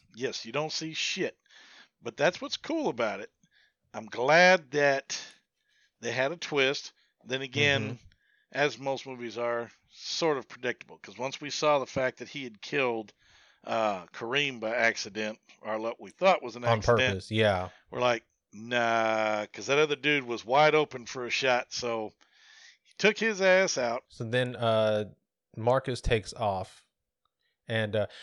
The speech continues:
Speaker 2: also, uh, while, while this is all happening, also, um, the Karina, the other blonde, uh, makes it into the security, uh, the security room where, where the, all
Speaker 1: What you
Speaker 2: the
Speaker 1: mean,
Speaker 2: mon-,
Speaker 1: Marcus?
Speaker 2: monitors are.
Speaker 1: Marcus, fool.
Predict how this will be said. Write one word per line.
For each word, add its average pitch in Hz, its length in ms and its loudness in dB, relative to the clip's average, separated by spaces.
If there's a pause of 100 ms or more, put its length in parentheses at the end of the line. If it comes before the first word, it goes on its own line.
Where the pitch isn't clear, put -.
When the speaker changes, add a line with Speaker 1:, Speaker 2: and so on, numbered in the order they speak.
(140)
Speaker 2:
also, 135 220 4
uh, 135 160 -4
while, 151 260 6
while 165 160 4
this 170 160 -6
is - 60 0
all 143 100 4
happening, 143 380 0
also, 131 500 2 (380)
um, 113 400 2
the 110 360 -12
Karina, 135 380 -2
the 110 240 -8
other 123 220 -2
blonde, 110 480 -2 (520)
uh, 110 240 -2
makes 131 360 -4
it 143 80 -8
into 117 640 -6
the 107 320 -6
security, 127 600 -6 (220)
uh, 107 380 -2 (180)
the 123 80 -8
security 143 400 0
room 104 260 -8
where, 113 220 0
where 117 240 0
the, 107 300 -6
all 107 160 -2
Speaker 1:
What 104 100 -4
you 107 60 -2
Speaker 2:
the - 40 -2
Speaker 1:
mean, 139 160 0
Speaker 2:
mon-, 123 100 4
Speaker 1:
Marcus? 139 180 6
Speaker 2:
monitors 123 440 0
are. 98 360 2
Speaker 1:
Marcus, 143 400 2
fool. 151 360 -4